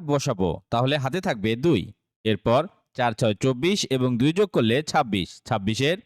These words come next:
ছয়, হাতে থাকবে দুই। এরপর চার পাঁচা কুড়ি, কুড়ি অর্থ বিশ, বিশ এবং হাতের দুই মিলে বাইশ। এখন আমরা এক ঘর কাটা অথবা শূন্য দিব। এরপর তিন দিয়ে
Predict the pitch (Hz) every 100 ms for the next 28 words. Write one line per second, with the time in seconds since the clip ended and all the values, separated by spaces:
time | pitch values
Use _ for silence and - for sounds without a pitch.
0 | _ - 185 127 87 - _ 123 151 214
1 | 147 104 117 131 156 85 82 - 107 -
2 | 117 135 - _ _ 151 170 170 147 113
3 | - 190 123 85 143 120 107 - 135 147
4 | 156 95 - 98 127 165 - 147 156 147
5 | 139 180 160 139 113 117 143 226 _ _
6 | - 107 156 147 95 - - _ - 156
7 | 214 202 123 104 123 202 - 147 151 120
8 | 101 135 185 _ 127 135 180 196 113 113
9 | 123 120 139 160 143 117 98 82 85 -
10 | _ _ _ _ - 107 90 120 165 -
11 | - 175 196 180 110